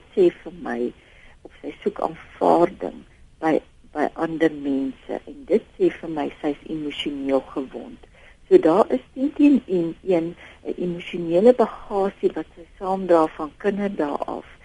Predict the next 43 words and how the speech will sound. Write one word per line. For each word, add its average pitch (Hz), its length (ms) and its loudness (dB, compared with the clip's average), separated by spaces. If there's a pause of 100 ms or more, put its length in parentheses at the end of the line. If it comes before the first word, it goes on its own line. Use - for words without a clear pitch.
(240)
En - 120 -18
as 180 160 -6
ek 190 200 -4
enigstens 294 600 2
kan, 214 280 2 (280)
kan 175 280 4 (200)
aanbeveel, 226 680 8
voordat 320 440 8
hy 240 120 10 (520)
kyk 247 300 6 (140)
om 190 220 -2
haar 180 160 8
hart 139 340 2
te 233 220 2
wen, - 340 0 (560)
moet 190 220 2
hy 294 140 8
dalk 180 300 6
kyk 180 300 4
of 175 160 -4
hy 190 100 2
nie 226 180 6
eerder 226 440 6
kan 180 320 -2 (220)
haar 160 200 0
oortuig - 840 2
om - 180 -14
vir 156 160 -16
professionele 165 1000 2
terapie 196 640 -2
te 247 160 -18
gaan, - 380 -20 (420)
om 165 180 -20
daai 156 300 6 (100)
ou 349 360 12
wonde 175 440 0
wat 147 220 -6
tien 214 200 -18
teen 220 200 -10
een 190 160 -4
van 180 160 -10
kinderdae 196 600 -4
af - 100 -16